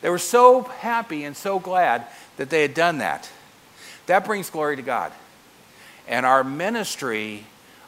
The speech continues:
on earth as we walk day by day by day is to be intentional to serve each other, to serve one another,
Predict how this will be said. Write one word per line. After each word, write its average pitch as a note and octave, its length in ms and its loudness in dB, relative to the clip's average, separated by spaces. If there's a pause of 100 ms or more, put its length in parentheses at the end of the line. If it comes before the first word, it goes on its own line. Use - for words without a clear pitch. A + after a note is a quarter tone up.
(120)
on F3 320 0
earth G#2 580 -6
as G#2+ 220 -10
we B2 160 -10
walk A#2+ 420 -2
day A#2+ 400 -6 (140)
by A#2 160 -4
day A2 340 -6
by A2 280 -6
day F#2+ 320 -8
is F2 100 -18
to - 100 -18
be G#2+ 220 -12
intentional G2 800 -14 (360)
to B2 120 -12
serve B2 540 -6 (240)
each D#3 260 -6
other, C#3 300 -4 (1040)
to B2 140 -8
serve C3 540 0 (140)
one D#3 180 0
another, F#2+ 520 -4